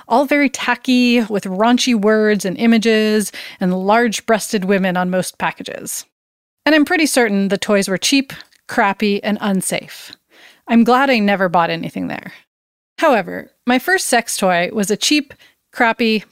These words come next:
probably unsafe vibrator that my slightly older and more experienced male roommate bought me when I was nineteen.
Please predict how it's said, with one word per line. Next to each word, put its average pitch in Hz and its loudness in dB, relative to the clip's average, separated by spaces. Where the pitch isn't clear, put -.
probably 254 2
unsafe 214 2
vibrator 185 0
that 226 -4
my 214 2
slightly 302 0
older 214 4
and 208 0
more 196 2
experienced 208 -2
male 180 0
roommate 254 0
bought 170 0
me 180 -4
when 214 2
I 196 2
was 185 -2
nineteen. 170 -6